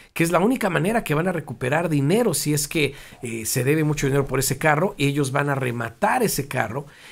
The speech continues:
y luego lo que el sobrante que haya lo van a cobrar, ya sea esa persona, la van a tratar de demandar o van a buscar al dueño del seguro social y se lo van a cobrar.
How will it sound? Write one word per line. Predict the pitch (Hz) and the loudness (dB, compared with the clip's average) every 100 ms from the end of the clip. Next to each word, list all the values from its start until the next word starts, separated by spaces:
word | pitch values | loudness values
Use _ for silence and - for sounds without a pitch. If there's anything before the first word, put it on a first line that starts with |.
| - | 0
y | 147 | 4
luego | 156 190 208 | 6 4 4
lo | 170 147 | 2 2
que | 139 127 | 0 0
el | 123 | 0
sobrante | 123 139 131 175 233 202 156 | -2 -2 2 4 2 0 -4
que | - 127 | -2 0
haya | 196 214 143 143 135 | 2 2 2 0 2
lo | 131 127 | 0 2
van | 143 160 | 0 0
a | 156 | -2
cobrar, | - 127 135 175 160 | 0 0 2 2 2
ya | 143 | 0
sea | 143 156 135 | 0 0 0
esa | 131 143 - | 0 -2 -4
persona, | 123 - 151 139 170 - - - | -2 0 0 0 -2 -6 -16 -6
la | 123 | -2
van | 135 | -2
a | |
tratar | 127 123 131 | -2 -2 0
de | 127 123 | 0 0
demandar | 117 117 123 143 196 | -2 -2 0 2 2
o | - | 0
van | 131 131 | 0 0
a | 131 127 | -2 -4
buscar | 120 - 135 | -6 -2 -2
al | 123 | 0
dueño | 123 185 269 | 0 2 2
del | 151 | 0
seguro | - 120 120 | 0 -2 -4
social | 117 110 131 | -6 -4 -4
y | |
se | 143 | -2
lo | 120 | -4
van | 117 | -4
a | 120 | -4
cobrar. | 131 120 139 | -2 2 0